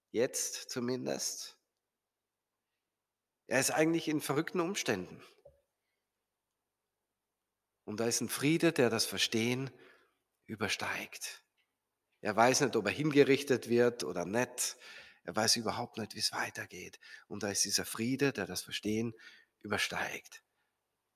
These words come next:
Selbst wenn du nicht verstehst, wie Gott das zum Guten verwenden kann.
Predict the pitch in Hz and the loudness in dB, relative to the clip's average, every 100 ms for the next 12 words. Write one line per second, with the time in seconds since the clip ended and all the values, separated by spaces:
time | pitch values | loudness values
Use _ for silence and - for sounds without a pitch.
0 | _ _ _ - 180 185 175 156 139 151 | _ _ _ 12 12 12 12 12 12 12
1 | 190 185 151 - 143 151 - 131 135 139 | 12 10 10 10 8 8 6 4 8 6
2 | - 113 160 - - - 131 135 131 107 | 8 6 8 6 6 2 2 2 2 0
3 | - - _ _ - 101 95 92 92 - | -6 -20 _ _ -4 0 -2 -2 -6 -4
4 | 104 | -4